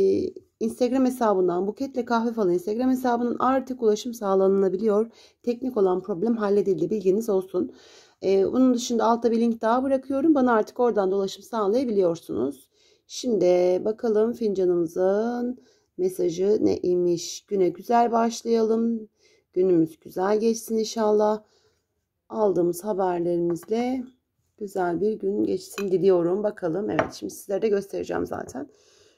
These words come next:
Şöyle bir yüreğinizde, bakın şimdi şöyle mi, nasıl göstersem, ışık çok, e, güneş ayrı, ışık ayrı, tam net gösteremiyorum.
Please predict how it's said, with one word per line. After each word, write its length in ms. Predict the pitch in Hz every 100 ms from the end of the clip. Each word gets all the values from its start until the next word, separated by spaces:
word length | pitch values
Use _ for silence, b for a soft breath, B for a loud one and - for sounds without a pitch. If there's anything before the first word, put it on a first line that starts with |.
| b
Şöyle 220 | - 392
bir 100 | 349
yüreğinizde, 1080 | 233 247 285 294 294 294 269 - 285 320 -
bakın 320 | 220 220 180
şimdi 300 | 165 - 165
şöyle 280 | - 214 208
mi, 220 | 202 180 -
nasıl 260 | 208 -
göstersem, 800 | 180 175 - 175 180 - 190 - 185
ışık 320 | - 247 -
çok, 360 | 214 - - b b b b b _
e, 100 | 170
güneş 460 | 165 208 214 226 -
ayrı, 400 | 202 190 190 220
ışık 320 | 214 - 233
ayrı, 380 | 202 190 202 220
tam 260 | 214 196 190
net 200 | 190 -
gösteremiyorum. 920 | 185 - 196 196 190 170 170 294